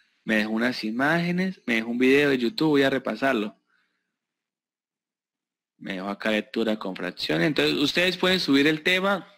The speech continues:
o la clase que deseen a la plataforma, cosa de que el estudiante al ingresar pueda revisar ese tema. Ese tema va a tener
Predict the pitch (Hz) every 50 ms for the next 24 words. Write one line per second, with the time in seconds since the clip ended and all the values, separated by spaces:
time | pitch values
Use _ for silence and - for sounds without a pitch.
0 | _ _ - 117 123 117 117 117 - 151 156 165 165 - 180 170 - 143 127 113
1 | 113 117 - 139 135 139 139 127 120 113 - 113 104 - 104 101 - 135 131 110
2 | 92 - - _ _ _ _ _ _ _ _ - 143 147 139 170 170 170 160 -
3 | 131 120 117 - - 113 113 113 120 127 - 156 165 - - 110 120 131 151 165
4 | 175 185 202 196 196 180 180 180 180 - - - _ _ _ _ _ _ - -
5 | 127 139 143 143 143 135 117 113 117 113 - 151 160 185 196 - _ _ - 123
6 | 120 117 - 120 - - 107 90 82 - - - _ _ _ _ _ _ _ _
7 | _ _ _ _ _ _ _ _ _ _ _ _ _ _ _ _ - - - -
8 | - - _ - 123 135 151 147 - 175 175 - 190 185 175 185 202 247 247 -
9 | _ _ _ - - 120 123 123 - - 147 143 147 160 185 214 214 -